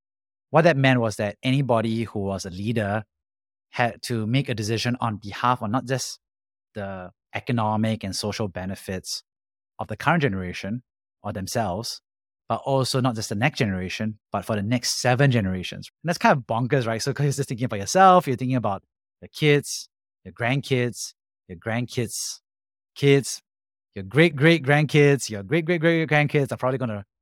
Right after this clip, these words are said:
run out and get the wrong number. But, but that's kind of a crazy, like, lifetime, right? That's like, what, at least two hundred years that you're thinking of,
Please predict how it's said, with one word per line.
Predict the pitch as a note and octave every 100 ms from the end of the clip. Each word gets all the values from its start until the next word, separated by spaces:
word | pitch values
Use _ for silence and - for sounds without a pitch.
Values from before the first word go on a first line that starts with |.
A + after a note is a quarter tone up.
| _ -
run | B2+
out | C3 B2+ A#2
and | G#2
get | A#2+
the | A2+
wrong | G#2+ A#2 A#2
number. | A#2+ A#2 A2+
But, | A2+ C3 - _ _
but | D#3+
that's | F#3+
kind | - D4
of | G#3+
a |
crazy, | - D3 C#3 C#3+ D3+
like, | D3 G#2
lifetime, | G#2 D3+ - _ _ - - A#2
right? | G2 B2
That's | A#2
like, | A2+
what, | A2 F#2+
at | G#2
least | A#2+ B2 - _ _ _
two | C#3+
hundred | C#3 B2+ C3
years | A2 A#2 C#3+
that | B2
you're | G#2+
thinking | A#2+ A#2+ C#3+ E3 -
of, | C#3+ E3